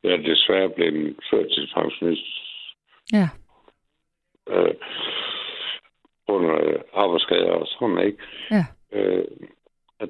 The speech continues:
Speaker 1: der blev, øh, sat mere fokus på, at, øh, dem, der har skidt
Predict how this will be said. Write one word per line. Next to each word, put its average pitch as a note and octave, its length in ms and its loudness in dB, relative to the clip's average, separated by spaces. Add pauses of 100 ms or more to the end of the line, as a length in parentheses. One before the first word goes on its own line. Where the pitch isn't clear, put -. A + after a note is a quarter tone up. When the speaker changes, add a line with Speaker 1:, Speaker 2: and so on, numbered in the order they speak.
Speaker 1:
der G2+ 100 2
blev, F2+ 340 2
øh, E2+ 580 2
sat F#2 300 0
mere F#2 360 2 (220)
fokus G#2+ 540 -4
på, F#2 240 2 (1040)
at, F2 140 -14 (200)
øh, E2 640 2 (1300)
dem, G2+ 160 2
der F2+ 100 4
har F#2 180 4
skidt - 360 0